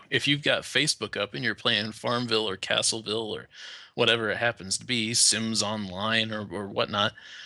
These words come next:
you, that's, they want you to have to ha-,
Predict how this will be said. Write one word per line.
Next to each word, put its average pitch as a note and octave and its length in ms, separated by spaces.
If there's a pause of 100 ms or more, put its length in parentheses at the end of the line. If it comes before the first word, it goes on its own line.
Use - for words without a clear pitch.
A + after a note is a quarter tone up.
(240)
you, A2+ 300
that's, B2 440
they B2 300
want A#2+ 420
you C3 100
to A2+ 80
have A#2 280
to A#2+ 100
ha-, A2+ 160